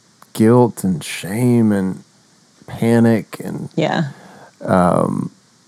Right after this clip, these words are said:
Speaker 1: and I, it caused me to spend many hours out in those temperatures too, where I couldn't feel my feet, I couldn't feel my fingers, and I'm trying to re-insulate their,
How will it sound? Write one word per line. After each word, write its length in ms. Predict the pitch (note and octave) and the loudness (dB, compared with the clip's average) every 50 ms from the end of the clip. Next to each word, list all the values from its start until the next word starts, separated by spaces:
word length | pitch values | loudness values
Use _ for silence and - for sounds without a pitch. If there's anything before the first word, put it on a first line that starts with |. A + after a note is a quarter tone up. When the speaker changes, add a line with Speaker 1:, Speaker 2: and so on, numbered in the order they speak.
| _ _ _ _ _ _ _ _ | _ _ _ _ _ _ _ _
Speaker 1:
and 420 | - A#2 A2+ G#2+ G#2 G2+ G2+ - - - _ _ _ _ _ _ _ _ _ _ _ _ _ _ _ _ _ _ _ _ _ - | 2 4 6 6 6 6 4 2 -2 -6 _ _ _ _ _ _ _ _ _ _ _ _ _ _ _ _ _ _ _ _ _ 0
I, 520 | A2 A#2+ B2 C3+ D3 D#3 D#3 D3+ C#3+ - - _ _ _ _ _ _ _ - - | 2 2 4 4 4 6 6 4 4 2 0 _ _ _ _ _ _ _ -12 -6
it 280 | - A2 G2 - - - | -4 -4 -4 -4 -6 -4
caused 360 | - C3 B2+ B2+ B2 A2+ A2 | 0 4 4 4 4 4 4
me 140 | A2+ C3+ C#3+ | 4 4 4
to 100 | B2+ - | 4 2
spend 680 | - - - G#2+ G2+ G2 G2 F#2 F#2 F#2 F#2 F2 - - _ - - | 0 0 0 2 4 4 4 4 4 2 2 0 -2 -8 _ -4 0
many 340 | G#2 G#2+ A#2 C3 C#3+ B2+ E2+ | 2 4 6 6 6 6 4
hours 640 | F2 G2+ A2 C3 C#3+ C3+ A2+ G2 F#2+ F#2 F#2 F#2 - - | 4 2 4 4 4 4 4 4 2 2 0 -2 -4 -4
out 420 | - G#2 G2+ G2 G2 F#2+ F#2+ E2+ - _ _ _ _ - | -2 0 2 2 2 2 0 -2 -4 _ _ _ _ -4
in 160 | A2 G2+ G2 | 0 2 4
those 240 | G2 F#2+ F#2+ F#2+ - | 4 4 2 0 -2
temperatures 640 | - - G2 F#2+ - F#2+ - - G2 F#2 F2+ F2+ - | -2 -2 -2 -2 -2 -4 -4 -2 -2 -2 -2 -4 -6
too, 340 | - - A#2+ C#3 C#3+ B2 G2 | -2 0 2 2 4 4 4
where 140 | F#2+ F#2+ | 4 4
I 80 | F#2 G2+ | 2 2
couldn't 300 | G2+ - A2 G2 G2 F#2 | 0 0 0 2 2 0
feel 260 | - - G#2 G2+ G2 F#2+ | 0 0 2 2 4 4
my 180 | F#2+ F#2 F#2 | 2 2 0
feet, 460 | F2+ - - G2+ G#2 A2+ C3 D3 F#3 D#3 - - | -2 -4 -2 0 2 2 2 0 -2 -4 -8 -6
I 100 | - - | -4 -4
couldn't 320 | F#3 - G3+ F#3+ F#2+ F3+ - | -2 -2 -2 0 0 -2 -2
feel 240 | - G#3+ G3+ G3 | 0 0 2 4
my 300 | G3 G2 F#2+ - F3+ - - - - - - - - - | 4 4 4 2 0 -2 -6 -12 -20 -20 -20 -20 -20 -20
fingers, 800 | _ - - - G2 G2 A2 A#2 B2 B2+ C3 C3+ C3+ C3+ - - | _ -6 -2 2 2 4 4 4 4 2 2 2 0 0 0 -2
and 100 | F#2+ F2+ | -2 0
I'm 320 | F2+ F2 F2 F2 F2 G#2 - _ - - - - - - - - - _ _ | 0 0 0 -2 -2 -6 -10 _ -20 -20 -20 -20 -20 -20 -20 -20 -20 _ _
trying 280 | - - G2+ G2 G2 F#2 | -2 0 2 4 4 4
to 80 | F#2+ | 4
re-insulate 800 | F2+ F#2 G2 G2+ G2+ G2 G2 G2 - - G#2 G2+ G2 G2+ G2 - | 2 4 4 4 4 4 4 2 2 2 2 4 4 2 2 0
their, 340 | - F#2 F2+ F2 F2 - - | -2 -2 0 0 -2 -4 -6